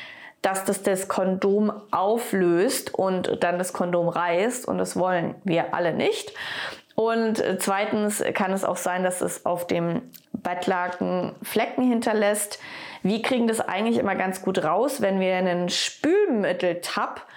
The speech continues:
mit in die Waschmaschine geben. Aber trotzdem, ja, nur dass ihr das auch mal gehört habt.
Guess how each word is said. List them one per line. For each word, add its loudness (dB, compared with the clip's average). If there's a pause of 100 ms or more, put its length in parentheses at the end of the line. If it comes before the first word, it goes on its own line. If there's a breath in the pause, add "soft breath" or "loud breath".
(180 loud breath)
mit 0
in 2
die 2
Waschmaschine 0
geben. 0 (540 loud breath)
Aber 0
trotzdem, 0
ja, 0
nur 2
dass 2
ihr 0
das -2
auch 0
mal 0
gehört 0
habt. -4